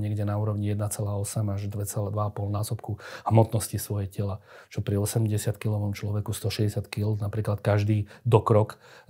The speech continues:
krát desať tisíc, hej, neviem podľa toho, kto beží, ako vzdialenosť, že ľudia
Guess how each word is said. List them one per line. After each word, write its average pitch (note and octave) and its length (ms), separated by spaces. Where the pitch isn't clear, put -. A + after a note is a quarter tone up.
krát G#2+ 320
desať G2+ 400
tisíc, G#2+ 400
hej, G2+ 240
neviem G2 240
podľa G2+ 320
toho, G#2 80
kto G2+ 180
beží, G2+ 300
ako G2+ 160
vzdialenosť, G2 880
že - 80
ľudia A2 180